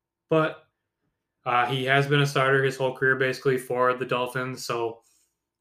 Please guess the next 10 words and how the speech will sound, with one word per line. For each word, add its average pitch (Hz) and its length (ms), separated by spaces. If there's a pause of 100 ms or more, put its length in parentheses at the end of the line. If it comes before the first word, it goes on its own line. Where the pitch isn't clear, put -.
look 123 200
for 131 100
him 123 220
to 123 80
be 127 180
the 120 520 (360)
opening 127 320
day 120 160
starter 123 380
there. 123 380